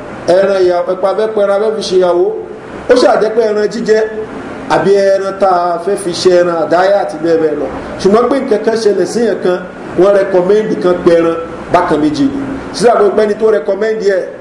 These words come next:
irọ́ ló ń pa fún wa. Àbó ṣe yí pé ó fẹ́ fi àpíìsì àwọn àlùjànnú ni. Àbó ṣe pé àgbélẹ̀rọ kan ni.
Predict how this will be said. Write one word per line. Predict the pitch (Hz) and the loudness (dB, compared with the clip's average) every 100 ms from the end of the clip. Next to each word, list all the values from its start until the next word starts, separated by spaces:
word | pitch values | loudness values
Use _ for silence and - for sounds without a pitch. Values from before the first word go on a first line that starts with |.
| - - | -16 -4
irọ́ | 151 160 | 2 2
ló | 165 | 2
ń | 160 | 0
pa | 165 | -2
fún | 151 160 | -2 0
wa. | 156 151 - - - | -2 -2 -8 -10 -2
Àbó | 143 | 2
ṣe | 180 180 | 4 4
yí | 196 | 4
pé | 202 | 2
ó | |
fẹ́ | 190 196 | 2 2
fi | 185 180 175 | 0 -2 0
àpíìsì | 156 - 214 - 165 | -2 0 -2 2 0
àwọn | 151 156 | 2 0
àlùjànnú | 147 139 139 139 147 | -2 -2 0 0 0
ni. | 139 - - - - | -2 -6 -10 -12 -6
Àbó | - 190 | 0 4
ṣe | 196 190 | 4 2
pé | 226 | 2
àgbélẹ̀rọ | 196 160 180 214 190 170 165 | 0 2 2 2 2 0 -2
kan | 170 170 | -2 -2
ni. | 170 | -4